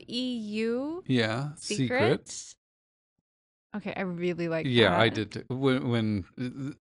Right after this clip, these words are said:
Speaker 2: of all of the fragrances that we've sampled of them, you know, I know you love your Eau de Narcisse or Eau de la Narcisse, but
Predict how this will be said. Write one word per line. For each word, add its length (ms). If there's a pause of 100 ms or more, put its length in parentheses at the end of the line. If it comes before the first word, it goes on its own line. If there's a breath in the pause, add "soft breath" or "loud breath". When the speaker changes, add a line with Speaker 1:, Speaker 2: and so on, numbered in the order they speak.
(120)
Speaker 2:
of 140
all 340
of 60
the 80
fragrances 560
that 160
we've 180
sampled 520
of 160
them, 500
you 160
know, 140
I 100
know 260
you 220
love 240
your 340
Eau 120
de 500
Narcisse 760 (440)
or 280
Eau 120
de 140
la 320
Narcisse, 760 (480 soft breath)
but 120